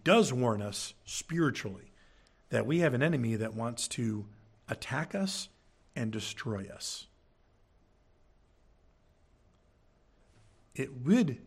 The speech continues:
would be impossible to try to go up against him and against his forces without Christ,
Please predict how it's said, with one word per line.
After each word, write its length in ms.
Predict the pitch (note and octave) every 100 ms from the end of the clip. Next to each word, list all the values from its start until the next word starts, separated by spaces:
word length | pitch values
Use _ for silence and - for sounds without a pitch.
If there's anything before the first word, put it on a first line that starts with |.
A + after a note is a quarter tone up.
| -
would 460 | D#3+ B3+ C#3+ A2 A#2+
be 240 | C3 C3+
impossible 840 | C3 A2+ - B2 A2+ C3 G2 - - _ _ _ _ _ _ _ _ - -
to 80 | C3
try 220 | - B2+
to 120 | A#2
go 200 | A2+ B2+
up 100 | C3
against 440 | A#2 A#2+ A#2 -
him 380 | - A2+ F2+ - -
and 140 | A#2
against 360 | G#2 B2 D3 -
his 160 | F3+
forces 760 | - - B2 G2 F#2 F#2 - - - _ - _ - _ _ _ _ _ _ _ _ _ _ _ _ _ _ -
without 400 | A2+ G2+ G2 -
Christ, 460 | - - - -